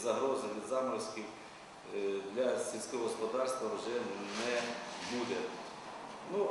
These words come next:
а взагалі, е, погодні умови поки що сприяють для росту і розвитку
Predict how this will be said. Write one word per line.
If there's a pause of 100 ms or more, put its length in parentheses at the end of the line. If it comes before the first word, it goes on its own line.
а (180)
взагалі, (180)
е, (720)
погодні
умови
поки
що
сприяють
для
росту
і
розвитку